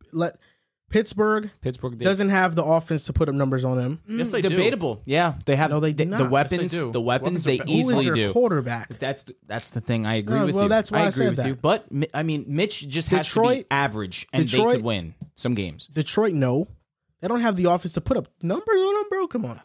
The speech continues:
Speaker 3: They have a just as
Speaker 1: It's
Speaker 3: good of
Speaker 1: gonna
Speaker 3: an
Speaker 1: be a
Speaker 3: offensive
Speaker 1: close
Speaker 3: line. They have
Speaker 1: game.
Speaker 3: Swift. They have Jameson, Amon
Speaker 1: They have
Speaker 3: Ra,
Speaker 1: Jared Goff.
Speaker 3: Hawkinson.
Speaker 1: It's gonna be. It's gonna
Speaker 3: Oh, we,
Speaker 1: be.
Speaker 2: But
Speaker 3: we,
Speaker 2: Jared
Speaker 3: we're
Speaker 2: Goff
Speaker 3: not gonna disrespect
Speaker 2: played be-,
Speaker 3: Jared Goff.
Speaker 2: bro,
Speaker 3: He's
Speaker 2: he,
Speaker 3: an average quarterback.
Speaker 2: he definitely.
Speaker 1: What are you talking about?
Speaker 3: He's an average quarterback.
Speaker 2: Yo,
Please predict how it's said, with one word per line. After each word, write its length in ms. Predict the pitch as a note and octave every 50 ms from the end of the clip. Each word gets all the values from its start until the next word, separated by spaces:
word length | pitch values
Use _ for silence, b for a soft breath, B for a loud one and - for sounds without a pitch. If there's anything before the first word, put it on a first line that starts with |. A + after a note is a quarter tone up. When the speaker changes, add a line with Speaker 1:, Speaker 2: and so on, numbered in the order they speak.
| _ -
Speaker 3:
They 140 | C3+ C#3+
have 180 | D#3+ E3+ E3+ D#3
a 40 | C#3
just 260 | A#2 - - D3 D3 -
as 40 | D3
Speaker 1:
It's 40 | -
Speaker 3:
good 120 | D#3 -
of 60 | - E3
Speaker 1:
gonna 60 | F#3
Speaker 3:
an 20 | F#3+
Speaker 1:
be 20 |
a 20 | E3+
Speaker 3:
offensive 120 | E3 D3 - F#3+
Speaker 1:
close 120 | F#3+ F3
Speaker 3:
line. 240 | C#3 C#3 D3 D#3 D3+
They 120 | D3+ F3 G3+
have 120 | G3 -
Speaker 1:
game. 60 | - C3
Speaker 3:
Swift. 420 | B2+ B2+ C3 C3 C#3 D3 C#3+ -
They 80 | C3+ A#2+
have 200 | B2+ A#2+ A2+ A#2
Jameson, 520 | - - C#3+ D3 D3 C#3 - - C#3+ C3
Amon 320 | G#2 G#2+ B2+ C3+ C3+ C3+
Speaker 1:
They 60 | C#3+ F3
have 100 | F#3+ G3
Speaker 3:
Ra, 140 | C#3 C#3
Speaker 1:
Jared 340 | C3 D#3+ F3 F#3 F3+ C#3 C#3+
Goff. 20 | D3
Speaker 3:
Hawkinson. 600 | C#3 B2+ A#2+ B2+ - D3 C#3+ C#3+ C#3+ C#3+ C#3 C#3 _ _ _
Speaker 1:
It's 80 | - -
gonna 160 | - A3+ A3
be. 220 | G#3 G#3 F#3 D3+ - -
It's 140 | - F3 D#3+ A#3
gonna 120 | A#3 D#3
Speaker 3:
Oh, 40 | F3
we, 120 | F#3+ F#3
Speaker 1:
be. 80 | G3 F#3+
Speaker 2:
But 140 | F#3 F#3 D#3+
Speaker 3:
we, 80 | E3+ F#3
Speaker 2:
Jared 220 | A3 B3+ C#4+ E4
Speaker 3:
we're 80 | F3 F#3
Speaker 2:
Goff 60 | D#4+
Speaker 3:
not 160 | E4+ E4+ -
gonna 120 | A3 F#3+
disrespect 400 | F3+ G3+ - A#3 C4 A3+ G#3+ F#3+
Speaker 2:
played 20 | D#3+
be-, 60 | D#3+ F3
Speaker 3:
Jared 160 | F#3+ F3 C#3+
Goff. 380 | B2 E3 G3 E3 A#2+ - - -
Speaker 2:
bro, 220 | B2+ E3+ G#3 G#3
Speaker 3:
He's 140 | D#3+ F3+ D#3+
Speaker 2:
he, 20 | F3+
Speaker 3:
an 60 | E3
average 260 | F3 G3 F3 D3+ -
quarterback. 380 | - G#3 G#3 D3+ A#2+ A#2+ A2 A2
Speaker 2:
he 60 | E3
definitely. 640 | F3 D#3+ G#3+ G#3 A#3+ - B3 - - - G2+ A2 - _ _ _ _ _ _ _ _ _ _ _ _ _ _ _
Speaker 1:
What 80 | - C#3
are 40 | C3+
you 60 | C3
talking 180 | - C3+ B2
about? 160 | A#2+ A2+ A2 - -
Speaker 3:
He's 100 | D3 C#3+
an 80 | D3+ D3
average 240 | D3+ E3 D#3+ E3 E3
quarterback. 380 | - C#4+ D4 A3+ - A2+ -
Speaker 2:
Yo, 140 | D3 C#3 B2+